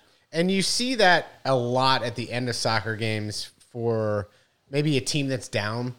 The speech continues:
a goal or a team that has to get a goal, right? You see them in that posture, right? 'Cause usually the defense is back, right?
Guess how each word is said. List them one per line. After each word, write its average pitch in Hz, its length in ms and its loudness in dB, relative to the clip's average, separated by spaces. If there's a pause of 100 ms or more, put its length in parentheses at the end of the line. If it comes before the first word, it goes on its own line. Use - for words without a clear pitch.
(140)
a 117 80 -6
goal 127 540 4
or 123 120 2
a 113 40 0
team 131 300 -2
that 113 200 -2
has 123 340 0
to - 100 -6
get 110 220 0
a 113 60 -2
goal, 107 480 -2
right? 139 260 0 (360)
You 143 240 -2
see 175 300 -2
them 151 240 2
in 139 100 0
that 127 200 -2
posture, 123 480 -2
right? 117 240 -2
'Cause 113 220 -4
usually 117 320 -2
the 104 140 -4 (240)
defense 113 480 -4
is 95 120 -6
back, 95 400 -2
right? 101 280 -2